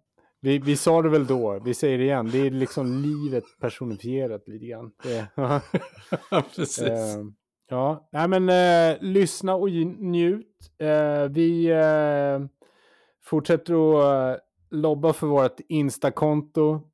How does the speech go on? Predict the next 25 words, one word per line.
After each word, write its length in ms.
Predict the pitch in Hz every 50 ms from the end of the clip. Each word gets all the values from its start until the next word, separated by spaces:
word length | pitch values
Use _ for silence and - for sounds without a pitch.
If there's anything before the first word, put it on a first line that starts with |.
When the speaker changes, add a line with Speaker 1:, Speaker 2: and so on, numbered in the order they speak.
| _
Speaker 1:
Det 80 | - 139
är 120 | 139 131
extremt 680 | 143 - - - - - 165 165 185 190 170 151 127 -
tråkigt. 460 | 147 143 131 131 135 - 127 107 -
Kan 200 | - 175 175 180
vara 120 | 160 143 139
en 120 | 131 127
av 100 | 123 120
de 40 | 113
tråkigaste 880 | - - 139 131 120 - - 156 143 - _ - 127 123 120 117 113 101
Instagram-kontona 1120 | 143 135 120 - 135 127 127 123 120 120 - - 139 139 127 - - 127 117 113 113 107 - _ _ _ _ _ _ _ _ _
ever. 400 | - 147 156 143 139 127 117 107
Men 320 | 107 120 131 131 131 127 117 _ _ _ _ _ _ -
å 60 | 143
andra 160 | 151 165 170
sidan, 480 | 160 - 156 135 131 127 127 127 131 -
hur 180 | - 147 156 151
ska 160 | - - 160
man 120 | 156 151
annars 280 | 147 143 156 180 185 165
veta 360 | 175 165 143 127 - - 131
när 160 | 123 123 123
nästa 340 | 123 123 123 113 - - 135
avsnitt 360 | 120 113 101 - 127 113 -
kommer? 500 | - - 160 165 165 143 113 104 107 117